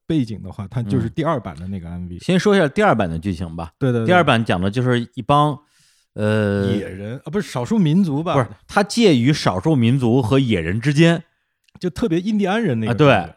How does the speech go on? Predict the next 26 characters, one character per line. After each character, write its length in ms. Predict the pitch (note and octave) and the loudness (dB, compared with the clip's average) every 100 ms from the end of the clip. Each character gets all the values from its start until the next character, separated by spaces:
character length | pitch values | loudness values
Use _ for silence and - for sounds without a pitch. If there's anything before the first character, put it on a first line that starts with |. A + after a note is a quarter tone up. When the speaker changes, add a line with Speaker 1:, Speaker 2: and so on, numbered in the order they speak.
| _ | _
Speaker 2:
对， 60 | _ | _
就 100 | C#3+ | -4
穿 160 | F#3+ | -2
了 60 | E3+ | 0
跟 100 | E3 | 0
印 80 | E3 | 0
第 80 | D3+ | 2
安 80 | |
人 120 | D3+ D3+ | 2 0
一 100 | D3 | 2
样， 200 | D3+ A2 A2+ _ _ _ - | 2 0 -4 _ _ _ -6
来 180 | A2 B2+ | -2 2
到 240 | C3 A2 | 2 2
这 140 | G#2 | -2
个 60 | G#2+ | -4
都 220 | - F#3+ | 2 4
市 200 | - E3 | 4 2
里 100 | G#2+ | 2
边 180 | F2 F2 | 0 -2
儿， 120 | F#2 | -4
Speaker 1:
对。 180 | - A2 - - | -6 -14 -8 -4
Speaker 2:
到 140 | C#3+ | -2
处 340 | - B2+ G#2+ G#2 - | 0 0 0 -2 -2
乱 220 | C#3+ B2 | 0 0
跑。 500 | F#2+ D#2 E2+ A2 - | 0 -6 -4 -4 -4
Speaker 1:
对。 80 | A2 | -16